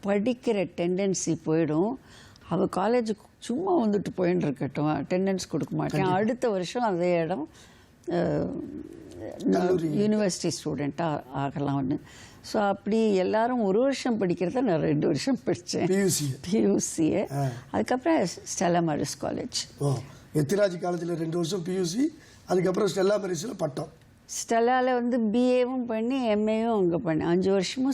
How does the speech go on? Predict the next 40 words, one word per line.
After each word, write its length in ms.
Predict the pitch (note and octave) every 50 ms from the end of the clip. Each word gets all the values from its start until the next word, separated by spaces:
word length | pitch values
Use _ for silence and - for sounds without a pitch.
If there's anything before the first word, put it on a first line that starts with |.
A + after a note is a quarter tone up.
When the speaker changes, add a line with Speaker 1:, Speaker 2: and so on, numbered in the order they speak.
| - -
Speaker 1:
ஸ்டெல்லா 320 | - - D3+ D3 C#3 -
மாரிஸ் 320 | - - C#3 - - - D3
Speaker 2:
ஓ, 0 |
Speaker 1:
காலேஜ். 320 | D3 C#3 C3 A#2 - E3
Speaker 2:
ஸ்டெல்லா 180 | D#3 D3 C#3 C#3
மாரிஸ். 960 | C#3 - - - - - - - - - - - - - - - - -
ஆ, 120 | E3+ E3+ F3
என்ன 100 | F3+ B3
Speaker 1:
அதுக்கப்புறம் 600 | B3 F#3+ B3 B3+ A3+ F3+ G3 C4 C4+ D4 F#4 F#4+
Speaker 2:
சப்ஜெக்ட்டுங்க? 200 | F#4+ F#4 - - - - - - - - - _
Speaker 1:
அது, 240 | - - A3 A#3+ -
அதுக்கப்புறம் 840 | - - - - A3 G#3+ A3+ - B3 B3 B3 - E4 F4 D#4 -
பி 240 | - C4+ C4+ D4 D#4
ஹெச் 220 | D#4+ C4 - - -
டி 140 | D4 D4+
அண்ணாமலை 600 | C#4 A#3+ G#3 G#3 G#3+ A3 G#3+ G#3 G3 F3 E3 D3+ D3
யூனிவர்சிட்டி. 420 | D3+ - - C#3 - - - - -
Speaker 2:
இல்ல, 200 | - F#3 G3+ G3+
பி 260 | E3 D#3 F#3+ G3+ G#3+ A3+
ஏ, 160 | A3+ G#3+ F#3+
எம் 160 | F#3 F3 F3+
ஏ 60 | F3+
என்ன 160 | E3+ E3+ F3
சப்ஜெக்ட் 360 | E3 C#3 D#3 C#3+ D3 C#3+ C#3+ D3+
படிச்சீங்க? 340 | C3 C3 - C#3 C3 B2+ B2+ - - - - - - G3+
Speaker 1:
பி 100 | G#3 A#3
ஏ, 280 | A#3+ A#3+ A#3+ A#3+ A#3+ A#3
எம் 180 | G#3+ G#3+ G#3+
ஏ 100 | G#3 G3+
வந்து 380 | G3 F#3+ F#3+ G3 G#3 B3+ B3+ B3
மியூசிக், 840 | A3+ - - F#4 F#3 G3 G#3+ A3 A3+ G#3+ A3 A3 - - - - -
அ, 280 | E3 D#3+ D#3+ - - - F#2+ G#2+ - - - -
கர்நாடக, 420 | - F3+ F3+ F3+ F#3+ F#3+ F3+ G3
Speaker 2:
மியூசிக். 260 | F3+ D3+ E3 - - -
Speaker 1:
கர்நாடக 420 | F#3 E3+ F#3 F#3+ G3 G3+ F#3+ F3
சங்கீதம் 720 | D#3+ - - E3+ D#3 C#3+ D#3 D3+ - G3 G#3 G3 E3+ D3+
மெயின். 460 | D3 D#3+ F3 G3 F#3 D3+ D#3+ G#3 C4+ - - - - - - - - - - - _ _
ஆனா 460 | - - G#3 A3+ A#3 A#3 C4+ C#4 C4 A#3
அப்போ 540 | G3+ F#3+ - - - F3+ - - G3+ G3
வந்து 560 | G3 G3 G3 G#3 B3+ B3+ B3 A3+ F#3+ - -